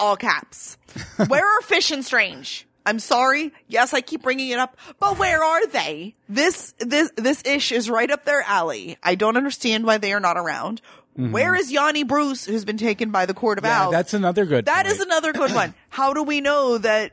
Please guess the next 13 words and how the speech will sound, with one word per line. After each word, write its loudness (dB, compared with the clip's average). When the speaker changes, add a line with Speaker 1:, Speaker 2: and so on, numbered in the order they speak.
Speaker 2:
They're -10
Speaker 1:
this 4
Speaker 2:
having 2
some -2
mint 2
juleps -2
together. -4
Speaker 1:
Wow. 2
Um, 2
where 2
is -2
Valerie 0
Vale? 0